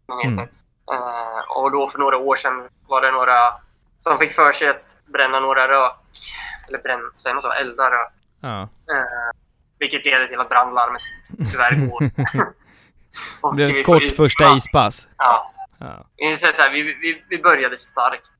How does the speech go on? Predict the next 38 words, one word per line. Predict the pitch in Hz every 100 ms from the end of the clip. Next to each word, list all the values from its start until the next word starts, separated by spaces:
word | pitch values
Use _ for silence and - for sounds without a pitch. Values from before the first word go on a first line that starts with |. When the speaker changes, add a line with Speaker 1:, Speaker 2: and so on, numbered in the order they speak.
| _ -
Speaker 1:
de | 123
Speaker 2:
Mm. | 120
Speaker 1:
som, | - 117 - - - - 143 -
eh, | 135 127 175 120 135 123
och, | 160 151 143 - _
men | 170 160 143 156
det | 156
är | 156
det | 151 143 131
som, | 147 - _ -
många | 160 160 156
gillade | 170 151 123 120
det | 127
ju |
inte, | 120 113 117 123 -
många | 131 131 120
gillade | 120 120 113 113 123
det. | 117 _ -
Speaker 2:
Mm. | 135 123 98 _ _
Speaker 1:
Man | 151
kan | 147
säga | 160
så | 156
här, | 135 127
då, | 143 - _
ingen | 156 143 151
kom | 170 139
till | -
skada. | - 156 127 120 131 131 - _ _
Speaker 2:
Nej, | 120 110 -
Speaker 1:
Och | 135
Speaker 2:
men | 135
det |
är | 135
väl | 127
Speaker 1:
ja, |
Speaker 2:
det |
Speaker 1:
men | 135